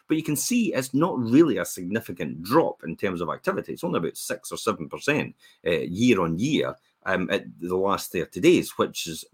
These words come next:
which actually is, is quite remarkable considering the doom and gloom that they paint the picture right now for. Um, but there's some key information in the background here, which actually gives me, uh, hope, actually,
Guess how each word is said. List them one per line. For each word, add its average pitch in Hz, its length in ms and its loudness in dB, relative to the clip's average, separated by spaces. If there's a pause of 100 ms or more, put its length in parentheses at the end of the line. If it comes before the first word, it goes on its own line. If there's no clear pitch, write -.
which - 260 -4
actually 92 400 0
is, 85 220 -6
is 90 400 -4
quite 220 220 0
remarkable 117 540 4
considering 92 640 0 (240)
the 90 80 -4
doom 107 180 2
and 87 100 -2
gloom 101 160 0
that 78 120 -2
they - 40 -18
paint 98 220 -2
the - 60 -12
picture - 320 -6
right 76 180 -4
now 98 160 0
for. - 220 -12 (320)
Um, 85 200 -2 (140)
but 127 240 4 (460)
there's 95 160 -4
some 123 180 4
key 220 240 4
information 123 500 2
in 90 40 0
the 85 80 0
background 90 500 2
here, 57 160 -8
which - 180 -12
actually 76 280 -4
gives 87 260 -2
me, 82 420 -4
uh, 67 220 -8 (100)
hope, - 320 10 (200)
actually, - 240 -2